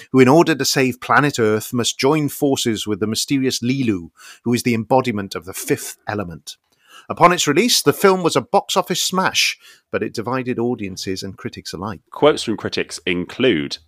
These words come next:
Speaker 2: "The Fifth Element is gibberish."
Speaker 1: "One of the great goofy movies."
Speaker 2: "A hodgepodge of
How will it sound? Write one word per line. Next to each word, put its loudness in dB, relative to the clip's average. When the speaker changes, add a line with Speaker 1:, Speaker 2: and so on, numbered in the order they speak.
Speaker 2:
"The -12
Fifth -2
Element -2
is -8
gibberish." -6
Speaker 1:
"One 4
of 4
the 6
great 4
goofy 6
movies." 4
Speaker 2:
"A 8
hodgepodge 4
of 2